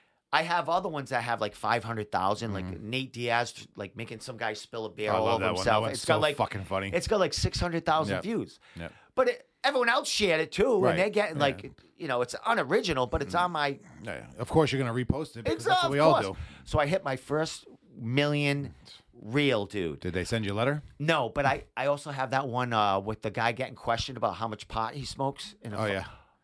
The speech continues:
Speaker 1: What'd I do? I just, did I just shut everything down? No. Jesus, I thought I just
Speaker 2: Still
Speaker 1: shut
Speaker 2: there?
Speaker 1: everything down.
Speaker 2: We're still going?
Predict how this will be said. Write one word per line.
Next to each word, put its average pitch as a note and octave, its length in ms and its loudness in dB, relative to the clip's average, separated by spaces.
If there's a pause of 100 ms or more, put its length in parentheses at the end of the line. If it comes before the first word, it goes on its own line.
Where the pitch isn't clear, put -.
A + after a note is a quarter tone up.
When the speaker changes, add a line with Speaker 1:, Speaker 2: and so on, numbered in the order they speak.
Speaker 1:
What'd A#2 180 -12
I - 20 -12
do? G2 220 -16 (580)
I G2 40 -20
just, - 180 -20 (500)
did A2+ 120 -20
I A#2 120 -20
just C3+ 140 -20 (160)
shut - 160 -20 (100)
everything - 340 -20
down? - 120 -20 (260)
No. - 60 -20 (880)
Jesus, - 400 -14
I A#2 80 -10
thought F#3 200 -2
I D3+ 60 2
just C#3+ 240 -6
Speaker 2:
Still G2 160 0
Speaker 1:
shut A#2+ 220 2 (160)
Speaker 2:
there? G#3 80 0
Speaker 1:
everything E3 400 -4
down. E3+ 160 -2
Speaker 2:
We're C3 60 -2
still A#2 180 2
going? A#2 320 2